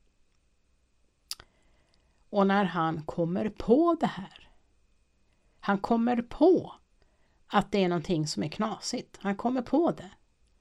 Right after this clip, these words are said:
Det är samma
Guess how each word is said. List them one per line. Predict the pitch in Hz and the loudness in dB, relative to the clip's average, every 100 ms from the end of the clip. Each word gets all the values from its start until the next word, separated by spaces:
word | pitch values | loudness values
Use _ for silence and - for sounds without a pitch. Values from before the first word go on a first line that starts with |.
| _ _ _ _ _ _ _ - | _ _ _ _ _ _ _ 4
Det | 294 240 156 233 - _ | 6 6 2 -4 -10 _
är | 202 185 | 2 2
samma | 180 - 240 180 165 185 180 | 2 2 4 4 2 0 0